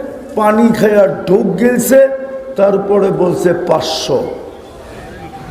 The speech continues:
যুবক বলছে, "পাঁচশো পুষ্য বুঝি না, ডিজাইন বুঝি।"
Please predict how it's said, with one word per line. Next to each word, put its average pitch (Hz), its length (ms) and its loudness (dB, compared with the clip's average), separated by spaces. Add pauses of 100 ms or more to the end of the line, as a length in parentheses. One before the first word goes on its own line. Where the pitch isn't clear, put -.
(920)
যুবক 196 380 4
বলছে, 190 480 2
"পাঁচশো - 680 0
পুষ্য 180 320 2
বুঝি 156 380 2
না, 151 180 2
ডিজাইন 151 600 0
বুঝি।" 135 380 -2